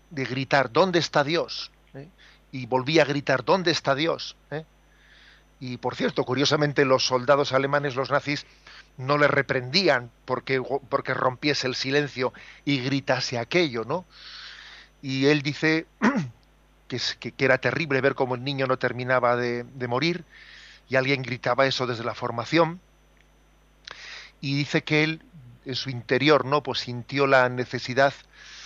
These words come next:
de gritar, ¿no? "Está allí, colgado en la horca. Allí está Dios, colgado en la horca". ¿Eh? Es decir, que, que el misterio de Auschwitz, que ciertamente es un misterio de a dónde puede llegar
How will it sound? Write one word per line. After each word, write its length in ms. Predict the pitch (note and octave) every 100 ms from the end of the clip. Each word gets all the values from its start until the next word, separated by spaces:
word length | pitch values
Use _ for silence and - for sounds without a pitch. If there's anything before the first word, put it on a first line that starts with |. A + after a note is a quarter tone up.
| - - - - - _ _ B2+
de 400 | B2 C3 C3 A#2
gritar, 480 | A#2+ B2+ D#3+ D3 A#2+
¿no? 180 | D3 F#3 _ -
"Está 420 | A#2+ - F#3+ G3+
allí, 460 | B2+ C3 F#3+ F#3+ F#2+ _
colgado 460 | C3+ B2+ C#3 D3+ D3
en 80 | B2
la 100 | B2
horca. 420 | A#2+ - G#2 - _ _
Allí 220 | - A#2 F3+
está 240 | - F#3
Dios, 300 | C#3 B2 -
colgado 380 | - A#2+ B2+ B2
en 60 | A2
la 100 | G2+
horca". 340 | G2+ - - _ _ -
¿Eh? 180 | C3+ -
Es 100 | C3+
decir, 280 | B2 C3+ -
que, 220 | C3+ B2 - - - - - -
que 140 | B2
el 60 | A#2+
misterio 440 | A#2+ - D#3 D#3+
de 100 | C#3+
Auschwitz, 540 | D3+ D3+ C3+ E3 - - - _ _ _ _ - - -
que 120 | C3
ciertamente 440 | C3+ - B2+ B2+
es 80 | C3
un 100 | C3
misterio 440 | B2 - C3+ B2+ B2
de 140 | B2+
a 120 | A#2 A2+
dónde 400 | D3 D3 C#3+ C3+
puede 300 | C3+ C3+ B2
llegar 460 | B2 C3 B2+ -